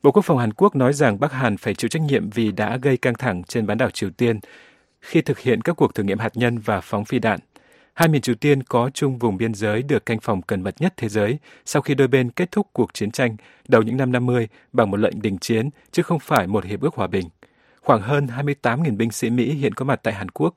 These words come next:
trong nỗ lực bảo vệ đồng minh. Và sang một tin khác, cũng từ khu vực châu Á, thưa quý vị, một vụ hỏa hoạn xảy ra ban đêm tại ký túc xá của một trường nội trú ở miền Bắc Thái Lan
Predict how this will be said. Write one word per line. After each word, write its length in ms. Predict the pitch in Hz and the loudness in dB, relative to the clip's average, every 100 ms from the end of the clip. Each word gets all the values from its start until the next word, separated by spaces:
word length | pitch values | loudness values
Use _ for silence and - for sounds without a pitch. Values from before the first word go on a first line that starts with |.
| - | -4
trong 180 | 131 110 | -2 0
nỗ 80 | 127 | 0
lực 180 | 143 | -2
bảo 160 | 123 95 | -2 -4
vệ 160 | 104 92 | -4 -4
đồng 160 | 101 90 | -4 -4
minh. 180 | 104 95 _ _ _ _ _ _ _ _ - | -6 -6 _ _ _ _ _ _ _ _ -12
Và 300 | 113 127 123 | -2 0 0
sang 240 | - 151 | -2 -2
một 80 | 123 | 0
tin 120 | 123 | -2
khác, 240 | 123 165 190 _ | -2 -4 -6 _
cũng 260 | 127 117 160 - | 0 0 -2 -2
từ 220 | 127 107 | 0 0
khu 160 | - 135 | -2 -4
vực 180 | 110 - | -4 -2
châu 160 | 110 | -2
Á, 240 | 104 98 123 | 0 -4 -4
thưa 80 | 135 | -2
quý 100 | 143 | 0
vị, 140 | 139 - - - - | 0 -2 -8 -20 -6
một 160 | - 117 | 0 4
vụ 120 | 127 | 4
hỏa 160 | 107 95 | 4 -2
hoạn 280 | 120 113 - | 0 -2 0
xảy 220 | 120 101 | 0 0
ra 180 | 107 123 | 0 0
ban 220 | 123 120 | 0 2
đêm 260 | 131 123 117 | 0 0 -2
tại 200 | 117 95 | -2 -2
ký 120 | - | -4
túc 180 | 143 170 | -6 -4
xá 280 | - 107 127 | -2 -2 -2
của 80 | - | -4
một 180 | 98 - | -6 -4
trường 240 | 123 95 | -4 -2
nội 140 | 104 82 | -2 -4
trú 280 | - 113 | -4 0
ở 80 | 156 | 0
miền 160 | 98 95 | 0 -4
Bắc 160 | 139 | -6
Thái 120 | - 110 | -4 -2
Lan 240 | 123 | 0